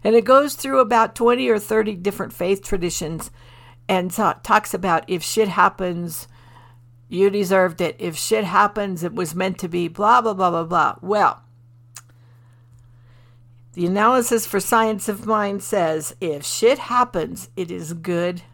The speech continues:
in disguise. And I can tell you, I actually believe that.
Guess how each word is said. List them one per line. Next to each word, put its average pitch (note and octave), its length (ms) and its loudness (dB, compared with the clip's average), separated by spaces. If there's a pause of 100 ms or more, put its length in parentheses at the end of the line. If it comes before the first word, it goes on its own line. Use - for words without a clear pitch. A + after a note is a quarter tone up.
(140)
in F#3 140 -4
disguise. E3+ 840 -4 (1700)
And G3+ 140 2
I G3 100 2
can G3+ 180 -4
tell A3+ 180 0
you, A3 160 4
I E3 200 0
actually F#3+ 400 -2
believe E3 540 -6
that. - 480 -14